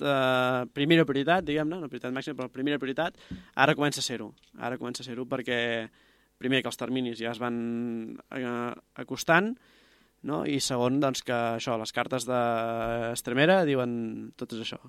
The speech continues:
que, que som-hi i que, que és, que és important, que les eleccions municipals, mm, és la, és la propera, eh, contesa que tenim aquí, eh,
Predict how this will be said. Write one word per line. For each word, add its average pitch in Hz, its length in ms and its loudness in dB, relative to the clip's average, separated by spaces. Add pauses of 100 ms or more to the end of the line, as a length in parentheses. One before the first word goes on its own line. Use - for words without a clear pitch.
(120)
que, 110 100 -14 (920)
que 113 140 -4
som-hi 185 340 4 (120)
i 123 60 -2
que, 127 140 4 (320)
que 127 180 0
és, - 120 -6
que 135 100 -4
és 127 80 -4
important, 147 480 2 (1600)
que 117 160 -4
les 117 200 0
eleccions 123 280 -2
municipals, 131 560 2 (300)
mm, 131 360 -10
és 127 120 -6
la, 120 120 -2 (720)
és 117 100 -8
la 120 80 -8
propera, 127 380 2 (1200)
eh, 117 800 -8
contesa 131 400 0
que 127 100 4 (140)
tenim 131 200 2
aquí, 135 240 0 (140)
eh, 113 420 -6